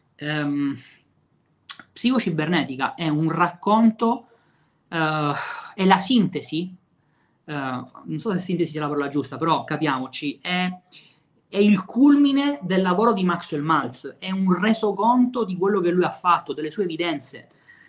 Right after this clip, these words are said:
Eh, è un lavoro che ha una natura a volte quasi teorica, cioè sembra di leggere, eh, forse probabilmente anche perché all'epoca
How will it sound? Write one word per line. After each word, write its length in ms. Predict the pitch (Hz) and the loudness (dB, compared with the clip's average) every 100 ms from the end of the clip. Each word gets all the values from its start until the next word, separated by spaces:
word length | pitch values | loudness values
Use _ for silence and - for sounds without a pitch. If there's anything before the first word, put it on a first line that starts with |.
| _ _ | _ _
Eh, 280 | - 165 160 | -2 0 0
è 100 | 214 | 2
un 200 | 214 208 | 4 6
lavoro 460 | 208 202 262 247 185 | 6 6 6 4 2
che 160 | 196 | 0
ha 160 | 175 151 | -2 -2
una 200 | 160 175 | -2 -2
natura 800 | 185 190 226 247 240 240 240 220 _ _ _ _ _ _ _ _ | -2 -2 -2 -2 0 0 0 -6 _ _ _ _ _ _ _ _
a 140 | - 165 | -10 -10
volte 840 | 151 214 247 247 - 226 226 233 | -4 0 0 -2 -2 -2 -2 -4
quasi 360 | - 208 220 175 | 0 0 0 -2
teorica, 480 | 165 175 147 135 139 | 0 0 -2 -6 -12
cioè 160 | 160 | -10
sembra 360 | - 214 214 196 | -4 0 0 0
di 120 | 185 | 0
leggere, 680 | 185 156 127 151 165 202 - _ _ _ _ | 0 -2 -4 -4 -4 -8 -14 _ _ _ _
eh, 500 | 160 156 156 147 143 - | -4 -2 -2 -4 -8 0
forse 280 | 196 190 | 0 2
probabilmente 480 | 160 151 165 190 185 | 0 2 0 0 -2
anche 220 | 165 156 | -2 -2
perché 260 | 156 151 170 | -4 -4 -2
all'epoca 640 | 160 185 180 151 143 - | 0 0 0 0 0 0